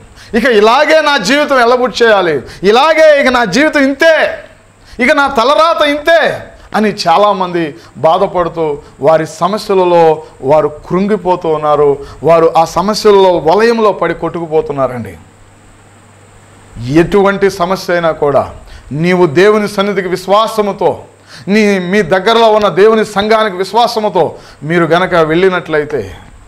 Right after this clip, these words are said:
దేవుడు తప్పనిసరిగా, దేవుడు అద్భుతమైన రీతిలో మీకు సహాయము చేయగలిగిన సమర్థుడు. ఈ షూనేమి రాళ్ళు ద్వారా మనం నేర్చుకోవాల్సింది అదేనండి. ఆ బాలుడు చనిపోయిన తన కుమారుని దేవుని సన్నిధికి వెళ్ళి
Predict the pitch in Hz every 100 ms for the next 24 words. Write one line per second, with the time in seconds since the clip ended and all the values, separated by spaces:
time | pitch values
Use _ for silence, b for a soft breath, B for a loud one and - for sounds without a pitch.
0 | B B B 117 170 160 147 160 160 185
1 | 170 160 139 113 90 - - B B 139
2 | 185 190 190 180 240 233 226 214 185 220
3 | 226 202 139 101 B B 139 175 180 156
4 | 160 160 180 180 165 - 170 156 160 156
5 | 147 151 147 123 123 110 98 B - 180
6 | - 220 220 214 196 185 185 175 175 160
7 | 175 208 202 190 170 170 147 151 127 143
8 | 131 120 113 101 B B - 139 143 151
9 | 170 196 160 110 - - - b b -
10 | 180 202 175 190 226 226 196 135 B -
11 | 165 170 170 175 180 170 160 131 90 82
12 | - b b b - 113 165 185 185 185
13 | 180 - 170 180 180 160 156 151